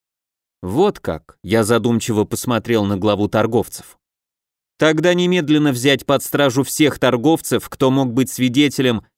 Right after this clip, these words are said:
смены власти". "Исключено", Джоуи покачал головой.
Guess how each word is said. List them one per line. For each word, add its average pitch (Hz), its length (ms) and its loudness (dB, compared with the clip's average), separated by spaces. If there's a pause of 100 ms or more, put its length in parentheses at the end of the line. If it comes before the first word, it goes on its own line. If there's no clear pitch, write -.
смены 113 460 0
власти". 104 560 -2 (880)
"Исключено", 107 960 -2 (260)
Джоуи 135 480 4
покачал 113 540 0
головой. 95 560 -2